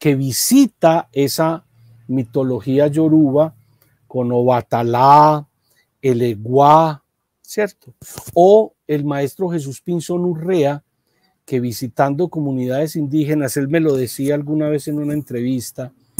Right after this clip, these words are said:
que él iba a las comunidades indígenas, vivía con ellos, mambeaba con ellos, comía con ellos, bailaba con ellos y tomaba elementos de esas sonoridades selváticas y los metía en una obra que es moderna.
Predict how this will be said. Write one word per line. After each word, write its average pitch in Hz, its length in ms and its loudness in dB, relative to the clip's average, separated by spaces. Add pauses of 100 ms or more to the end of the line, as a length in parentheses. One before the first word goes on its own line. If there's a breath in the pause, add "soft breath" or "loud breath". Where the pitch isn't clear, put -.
(420 loud breath)
que 143 120 2
él 139 100 2
iba 196 200 4
a - 20 2
las 190 180 -2
comunidades 151 800 -2
indígenas, 180 840 -6 (440)
vivía 143 580 0
con 143 260 -4
ellos, 165 640 0
mambeaba 139 720 2
con 135 280 -6
ellos, 160 680 -2
comía 160 540 0
con 147 260 -4
ellos, 160 640 -2
bailaba 143 480 0
con 156 200 -4
ellos 151 360 -4
y 151 80 -8
tomaba 175 520 0
elementos 147 600 -4
de 151 80 -4
esas 151 380 -8 (800 soft breath)
sonoridades 151 1000 2
selváticas 143 760 -4
y 160 80 -4
los 139 220 -4
metía 139 420 -2
en 180 100 0
una 170 220 -2
obra 160 300 -2
que - 140 -12
es 127 60 -8
moderna. 147 560 -2